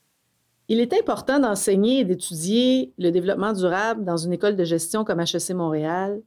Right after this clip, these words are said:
puisque nous formons les gestionnaires de demain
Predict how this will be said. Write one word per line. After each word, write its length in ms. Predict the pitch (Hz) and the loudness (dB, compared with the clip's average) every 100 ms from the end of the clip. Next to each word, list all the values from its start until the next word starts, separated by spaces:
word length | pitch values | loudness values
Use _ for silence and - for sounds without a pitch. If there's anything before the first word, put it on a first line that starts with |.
| _ | _
puisque 480 | - 262 262 - 220 233 196 | -2 0 -2 0 2 2 2
nous 160 | 185 | 0
formons 560 | - 202 196 180 175 269 | 0 -2 -2 -2 -2 -2
les 100 | 175 | -2
gestionnaires 640 | 160 196 - 196 190 220 196 | 0 -2 -2 -2 -2 -4 -2
de 100 | 156 | -2
demain 420 | 170 196 156 | 0 -2 -2